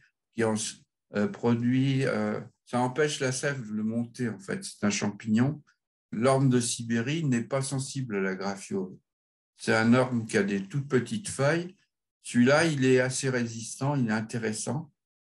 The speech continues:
Il y a un autre orme qui pourrait aussi être planté, même en arbre d'avenue. C'est,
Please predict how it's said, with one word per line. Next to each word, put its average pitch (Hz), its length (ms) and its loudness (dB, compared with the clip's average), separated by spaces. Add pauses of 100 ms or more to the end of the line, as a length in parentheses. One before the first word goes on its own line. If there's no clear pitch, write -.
(120)
Il 113 80 -6
y 139 80 4
a 143 100 4 (220)
un 131 220 0
autre 156 320 -4
orme 147 400 -2
qui - 120 -14
pourrait 131 380 0
aussi 131 500 -2 (380)
être 107 240 -2
planté, 127 580 4
même 123 260 6
en 120 140 6
arbre 110 260 2
d'avenue. 110 460 -2
C'est, 123 380 -2